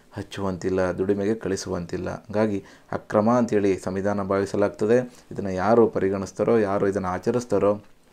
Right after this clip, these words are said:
ಜೀತ ಪದ್ಧತಿ, ಗುಲಾಮಗಿರಿ, ಬಲವಂತ ದುಡಿಮೆ, ವಿಶೇಷವಾಗಿ ಮಕ್ಕಳು ಮತ್ತು, ಆ, ಮಹಿಳೆಯರ ಮೇಲೆ ಇದನ್ನು ದಬ್ಬಾಳಿಕೆಯನ್ನು ಮಾಡಿದ್ದಲ್ಲಿ ಅದಕ್ಕೆ ತಪ್ಪನ್ನು ತಪ್ಪು ಅಂತೇಳಿ ಭಾವಿಸಲಾಗ್ತದೆ. ಆ ಮೂಲಕ ಕಾನೂನಿನ ರೀತ್ಯ ಅವರಿಗೆ ಶಿಕ್ಷೆಯನ್ನು ಕೊಡುವಂಥದ್ದನ್ನು ನಾವು ಕಾಣ್ತಾ ಹೋಗ್ತೇವೆ.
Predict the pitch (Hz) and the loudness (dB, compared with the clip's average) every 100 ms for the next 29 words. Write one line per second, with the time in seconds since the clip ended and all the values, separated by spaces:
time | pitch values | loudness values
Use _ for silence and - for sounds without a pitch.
0 | - - - 90 95 107 - 104 104 101 | -20 -20 -20 -12 -4 -2 -2 0 0 0
1 | 113 113 - - - 87 95 107 104 107 | -2 -4 -14 -20 -6 -2 0 0 0 2
2 | 113 113 - - 80 85 101 107 107 104 | 0 -2 -10 -8 0 2 4 2 0 0
3 | 101 110 120 120 - - - 107 113 110 | 2 2 0 -4 -14 -14 2 2 4 6
4 | 107 104 101 92 101 101 101 98 95 85 | 4 4 -2 -4 -2 -2 -4 0 0 -2
5 | - - - - 95 92 87 85 80 95 | -8 -20 -12 -4 0 2 2 2 -2 0
6 | 104 110 107 101 101 98 92 - 101 98 | 4 6 6 4 2 2 0 -4 -6 -4
7 | 92 - 87 107 110 107 101 95 92 92 | -2 0 2 0 0 -4 -4 -4 -4 -4
8 | 90 104 107 - - 95 95 113 - 107 | -4 -4 -4 -10 -12 -6 -4 -2 -2 -4
9 | - 101 90 87 92 - 95 - 101 98 | -2 -4 -4 -8 -10 -6 -6 -2 -2 -2
10 | 95 87 90 92 - 92 87 95 110 113 | -4 -2 -2 -4 -4 -6 -6 -4 -2 -4
11 | - _ 95 95 92 90 - - 95 107 | -10 _ -4 -2 -2 -2 -4 -6 -4 -2
12 | 120 113 101 90 - - 87 85 - - | 0 0 -2 -6 -8 -8 -8 -10 -16 -10
13 | 90 85 82 98 - 87 90 117 135 - | -6 -4 -4 -8 -6 -8 -6 -8 -8 -6
14 | 92 92 85 80 92 101 101 - 92 85 | -2 -2 -4 -6 -4 -4 -6 -6 -8 -6
15 | 90 85 85 - 82 | -4 -6 -8 -10 -10